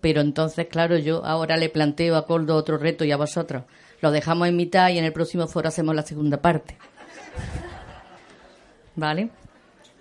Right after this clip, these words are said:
Bueno, vamos a hablar de cuerpo, sexualidad y espiritualidad.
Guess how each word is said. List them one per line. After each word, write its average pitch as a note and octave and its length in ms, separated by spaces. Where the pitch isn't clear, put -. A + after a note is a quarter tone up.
Bueno, F3 480
vamos G#3 340
a A3+ 40
hablar G#3 460
de F3+ 300
cuerpo, G3 680
sexualidad F3 840
y F3 80
espiritualidad. D3+ 920